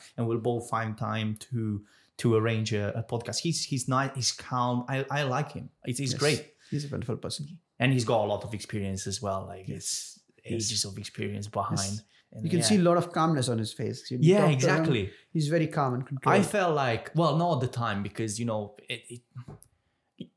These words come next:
Speaker 1: in time you kind of change and you appreciate more that, more stuff that probably was done in the past. But I can see him like a,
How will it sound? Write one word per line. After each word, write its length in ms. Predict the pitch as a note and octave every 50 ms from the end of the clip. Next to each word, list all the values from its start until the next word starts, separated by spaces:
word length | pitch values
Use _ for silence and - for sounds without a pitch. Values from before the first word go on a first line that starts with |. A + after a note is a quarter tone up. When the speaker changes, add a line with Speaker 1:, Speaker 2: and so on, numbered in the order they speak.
| _ _ _ -
Speaker 1:
in 160 | F3 E3+ E3+
time 320 | E3 C#3+ D3+ C#3 C3 B2
you 80 | B2+ B2
kind 240 | - C3 A#2 G#2+ G#2
of 100 | G2 -
change 320 | - - A2 G#2 G#2 G2+
and 140 | G#2 G2+ G2+
you 100 | G#2+ A2
appreciate 580 | G2+ - - A#2 A2 - - G#2 G2+ G2 - -
more 420 | A#2 A2+ G#2 G#2 G#2 G#2 - - - _ _ _ _ _ - - -
that, 240 | - - - - - -
more 400 | - - E3+ D#3+ D3+ C3 A#2+ A2+
stuff 220 | - - A2 A2 A2
that 140 | A2 G#2+
probably 220 | - - G#2+ G#2+ G#2
was 160 | G#2+ A2 G#2
done 160 | - G#2 G2+
in 100 | G#2+ G#2+
the 80 | G#2+ G#2
past. 360 | - - A2 G#2+ G#2+ G#2+ - -
But 200 | - G#2+ - - - - - - - - -
I 360 | A#2+ B2 C3 C#3 C#3+ B2+ B2 - - -
can 140 | - C3+ B2
see 180 | - - D3+ C#3
him 160 | A#2+ B2+ A2+
like 220 | G#2+ G#2 G2+ -
a, 100 | A#2 A2